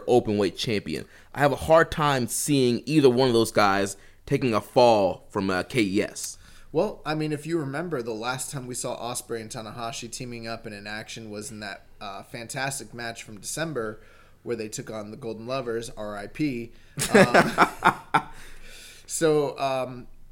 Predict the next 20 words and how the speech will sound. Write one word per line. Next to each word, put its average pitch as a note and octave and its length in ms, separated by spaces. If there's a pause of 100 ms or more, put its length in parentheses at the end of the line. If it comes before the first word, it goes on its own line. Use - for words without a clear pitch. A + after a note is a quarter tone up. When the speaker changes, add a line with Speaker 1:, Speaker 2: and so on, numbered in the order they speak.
Speaker 2:
yeah, D#3+ 300
this F#3 200
is D#3 140
really D#3+ 320
interesting. C#3 400
I C#3+ 120
kinda A#3+ 300
thought D#3 300
that'd D3+ 160
be B2+ 80
the A#2+ 100
only B2+ 140
time A#2+ 200
we A2+ 60
saw D#3+ 440
Ospreay A2 400
and G2 100
Tanahashi G#2 580
team A2+ 240
up. A#2+ 240